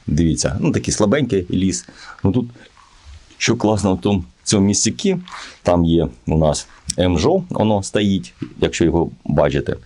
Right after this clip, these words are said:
Тут така, дивіться, класна бесідка, що тут і зроблена, звісно, класне супорово,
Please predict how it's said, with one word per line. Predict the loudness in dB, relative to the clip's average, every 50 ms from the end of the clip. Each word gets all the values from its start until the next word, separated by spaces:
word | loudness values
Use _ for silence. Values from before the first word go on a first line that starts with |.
| -16 -20 -18 -18 -20 -12 _
Тут | -2 -2 0
така, | 0 0 0 2 0 0
дивіться, | 0 0 0 2 2 2 0 -2 -4
класна | 0 0 0 0 0 -2 -4 -4 -4 -10 _ _ _ -20 -20 -20 -20 -8 -2
бесідка, | 0 0 0 0 0 -2 -2 -2 -2 -2 -2
що | -2 -2 -2 -2 -2 -2 -6 -14 -20 -20 -20 -20 -20 -20 -20 -6 _
тут | 0 2 2 0 0 2
і | 2 4 4 4 4 4 4 2 0 0 -4 -12 -20 -20 -20 -20 -20 -20 -20 -20 -20 -6 -2
зроблена, | 0 2 2 2 2 2 2 2 2 2 2 0 0
звісно, | 0 0 0 2 2 0 0 0 -4 -10 _ _ _ _ _ _ -20 -20 -20 -20 -20 -20 -6 -2
класне | 2 2 2 2 2 2 0 0
супорово, | 0 -2 -2 0 0 2 2 2 2 2 0 0